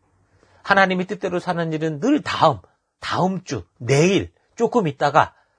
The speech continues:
그런 식으로 미루고 늘 자기 만족을 위한, 내가 급하다고 말하면서 해야 되는 그 장가 가야 되고 소도 사야 되고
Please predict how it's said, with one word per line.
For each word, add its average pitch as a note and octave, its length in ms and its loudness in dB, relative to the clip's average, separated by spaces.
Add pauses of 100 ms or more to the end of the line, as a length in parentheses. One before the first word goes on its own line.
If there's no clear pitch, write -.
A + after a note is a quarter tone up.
(540)
그런 E4 240 2
식으로 B3+ 320 -2
미루고 E3+ 640 2 (160)
늘 G#3 180 -2
자기 E3 300 0
만족을 E3 560 0
위한, A#2 220 2
내가 G3 340 6
급하다고 D4 640 0
말하면서 F#3+ 600 0 (180)
해야 B3 180 -6
되는 F3 320 -2
그 G2+ 180 -4 (200)
장가 E3+ 340 2
가야 D3+ 180 6
되고 B2+ 260 2
소도 A3 300 2
사야 D#3 220 0
되고 G#2 320 -4